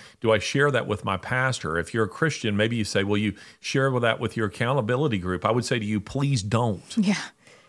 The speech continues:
Speaker 1: Please don't. I'm not a big believer in accountability groups, and I'm sure I'll get some emails, um, for that. Um, but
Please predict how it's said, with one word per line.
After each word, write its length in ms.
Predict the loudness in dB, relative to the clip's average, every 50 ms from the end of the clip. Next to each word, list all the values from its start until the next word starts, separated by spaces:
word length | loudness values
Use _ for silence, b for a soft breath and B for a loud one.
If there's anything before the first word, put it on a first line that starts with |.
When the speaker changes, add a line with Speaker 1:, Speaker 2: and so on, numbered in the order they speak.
| b b b b
Speaker 1:
Please 380 | -6 0 2 2 4 4 2 2
don't. 480 | 2 2 4 4 4 0 -2 -8 -10 -4
I'm 260 | 0 0 2 2 2
not 180 | 2 2 2 2
a 20 |
big 240 | 2 0 -2 -2 0
believer 420 | -2 0 0 0 0 0 0 0 0
in 60 | 0
accountability 600 | -2 -6 -4 -4 -2 -2 -2 -2 -2 -2 -2 -4
groups, 360 | -4 -4 -4 -4 -4 -4 -4
and 80 | -2 -2
I'm 120 | -2 -4 -4 B B B B B B
sure 260 | -6 0 2 4 4
I'll 80 | 4 4
get 200 | 0 -2 -4 -2
some 140 | -2 -2 0
emails, 600 | 0 0 0 0 2 2 2 0 0 -4 -8 -14 -8 -6
um, 440 | -4 -2 -2 -2 -4 -4 -8 -10 -12 -16
for 160 | -6 -4 0
that. 360 | 2 2 2 2 0 -2 -4 -10 _ _ _ _ _ _ -12 -8
Um, 320 | -4 -4 -2 -2 -2 -4 -4
but 260 | -2 -2 -2 -2 -4